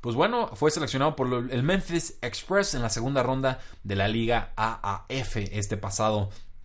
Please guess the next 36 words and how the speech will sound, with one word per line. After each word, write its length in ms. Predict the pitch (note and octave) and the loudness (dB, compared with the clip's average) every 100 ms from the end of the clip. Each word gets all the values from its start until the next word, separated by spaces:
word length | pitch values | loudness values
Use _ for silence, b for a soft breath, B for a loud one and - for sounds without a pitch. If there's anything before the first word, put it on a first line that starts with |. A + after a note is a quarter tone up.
| - - - - | -14 -10 -4 -2
martes. 540 | A2 G2 G2 G2 - B B B G#2+ | 2 0 0 -4 -4 B B B -4
Eh, 120 | G#2 | 0
hace 200 | G#2 C3 | 2 2
apenas 380 | A#2+ G#2+ C#3+ C#3 | 0 0 0 2
dos 140 | C#3 | 0
punto 180 | C#3 B2+ | -2 -2
cinco 260 | D3 B2+ | -2 2
años 200 | C#3 D#3 | 2 2
fue 100 | G#2+ | -2
tomado 260 | C3 B2+ B2+ | -2 0 0
por 120 | A#2 | 0
los 100 | G#2+ | 0
Jets 220 | A#2 D3 | 2 0
en 80 | A#2+ | 0
segunda 320 | G2+ A2 C#3 | -2 0 2
ronda, 200 | E3 G3 | 2 2
un 140 | F3 B2+ | 2 2
gran 300 | C3+ C3+ A2 | 2 2 -2
error 340 | G2+ A2+ G#2+ | -2 -2 -4
de 180 | G2+ F#2+ F#2+ | -2 -2 0
general 300 | A2+ A2+ G#2 | 0 2 2
manager 360 | A2 G#2+ G#2 | 2 2 0
Mike 220 | G2+ A2 | 0 0
McCagn-, 460 | G2+ G2+ B2 C3+ C3+ | -2 0 0 -2 -6
McCagnan. 540 | A2 A2 C3 C3 C#3+ - B B | -4 0 0 0 -2 -4 B B
Lo 180 | F#2+ G2 | -4 -4
dijimos 460 | F#2+ D#3 D#3+ G#2 | 0 0 2 0
en 80 | G#2+ | 0
su 80 | A#2 | 0
momento, 560 | B2+ D3+ D#3 D3 D#3+ D#3 B B | 0 2 0 0 -2 -4 B B
la 220 | G#2 A2 | 0 2
Alliance 440 | A#2 C3+ E3 F3 B2 | 2 0 0 -2 -2
of 100 | A#2 | -2
American 440 | C3 D#3 D#3 A#2 | 2 2 0 -2
Football 420 | D3+ E3+ E3 D#3+ | -2 2 4 4
League, 320 | D3 D#3+ D3+ | 4 0 -2